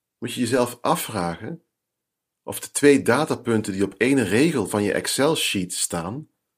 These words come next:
of die onlosmakelijk aan elkaar verbonden zijn of niet.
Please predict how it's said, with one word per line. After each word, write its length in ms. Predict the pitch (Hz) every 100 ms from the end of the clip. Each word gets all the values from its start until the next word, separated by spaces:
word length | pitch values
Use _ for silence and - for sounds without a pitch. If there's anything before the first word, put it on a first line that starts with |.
| _ _ _ _ _
of 160 | - -
die 200 | 123 127
onlosmakelijk 840 | 175 185 170 131 139 151 143 135
aan 120 | 120
elkaar 340 | 113 120 110
verbonden 500 | 104 85 117 139 117
zijn 340 | 85 82 78 -
of 220 | - 90 107
niet. 340 | 101 - -